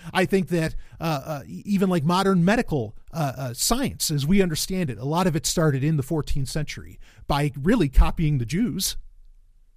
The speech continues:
in what they were doing, because they survived a lot of this shit, right? Because of s-, things as simple as hand washing. Of course, they would also get blamed because they survived.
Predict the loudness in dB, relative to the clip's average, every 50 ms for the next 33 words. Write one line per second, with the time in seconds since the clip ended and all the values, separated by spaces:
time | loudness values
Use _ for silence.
0 | _ _ _ _ _ _ -2 2 4 4 4 4 4 2 2 2 2 0 -2 -2
1 | -2 0 2 4 6 6 4 4 2 2 2 2 2 2 2 2 2 0 0 -2
2 | -4 -6 -8 -10 -10 -8 -8 -8 -6 -6 -6 -6 -6 -6 -4 -2 -2 0 0 -2
3 | -4 -6 -8 -10 -12 -8 -4 -2 -2 -2 -2 -2 -2 -4 -4 -4 -4 -4 -4 -2
4 | -2 -2 -2 -2 -4 -4 -6 -6 -4 -2 -4 -2 -2 -4 -4 -2 -4 -4 -6 -6
5 | -8 -10 -8 -6 -4 -2 0 0 -2 -4 -6 -6 -6 -6 -6 -8 -8 -8 -10 -10
6 | -10 -12 -12 -12 -12 -10 -10